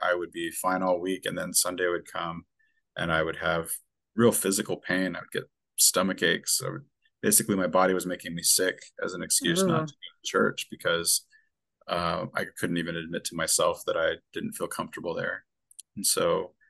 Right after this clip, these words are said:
Speaker 1: once it clicked for me, um, that path became pretty clear, and it was just a matter of doing it. And for me, it meant the end of my marriage. Um, you know, it was a difficult and long process, and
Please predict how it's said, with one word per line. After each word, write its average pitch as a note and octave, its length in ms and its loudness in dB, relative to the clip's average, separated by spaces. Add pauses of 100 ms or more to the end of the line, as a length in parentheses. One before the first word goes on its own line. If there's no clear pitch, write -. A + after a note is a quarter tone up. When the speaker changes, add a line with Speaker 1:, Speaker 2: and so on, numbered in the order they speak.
(340)
Speaker 1:
once G#2+ 140 4
it - 100 -2
clicked - 260 2
for - 140 -2
me, E2 360 0 (200)
um, E2+ 460 -4
that F#2 160 -2
path F2 280 0
became E2+ 300 -6
pretty F2+ 300 -2
clear, E2+ 400 2
and F2 140 -6
it F#2 40 -12
was F2+ 120 -8
just - 160 -2
a E2+ 40 -8
matter E2 280 0
of D#2 140 -10
doing F2 300 -8
it. E2+ 180 -10 (760)
And A#2 80 2
for A#2+ 140 6
me, B2+ 160 10
it A#2+ 100 6
meant G2 360 2
the F#2+ 120 0
end F2+ 260 -4
of F2 260 0
my F2 140 0
marriage. F2 760 2
Um, F2 440 -6 (920)
you - 100 -10
know, E2+ 220 0
it E2+ 80 -2
was F2 360 2
a F2 380 2 (160)
difficult F2+ 560 2
and E2 180 -6
long E2+ 240 0
process, G2 720 6
and E2+ 300 -4